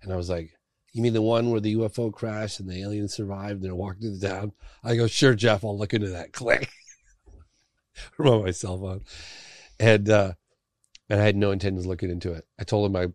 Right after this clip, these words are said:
I, I, I might have said I would. I, I, I'm not looking into that. I'm not wasting my time on that case.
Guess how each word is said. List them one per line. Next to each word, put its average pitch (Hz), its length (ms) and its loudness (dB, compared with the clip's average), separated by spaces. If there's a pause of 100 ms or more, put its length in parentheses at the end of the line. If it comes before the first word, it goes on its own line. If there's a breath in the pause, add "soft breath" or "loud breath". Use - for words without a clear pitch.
(100)
I, 110 200 0
I, 113 240 4
I 104 40 2
might 104 200 4
have 95 100 -2
said 95 160 -2
I 87 80 -2
would. 90 240 -2
I, 85 140 -4 (180)
I, 90 100 -6 (280)
I'm 87 220 -8
not 78 220 -6
looking 78 220 -12
into 76 120 -16
that. 73 120 -12
I'm 87 80 -10
not 82 140 -10
wasting 80 320 -12
my 78 80 -14
time 78 300 -14
on 76 100 -16
that 80 160 -18
case. 76 360 -16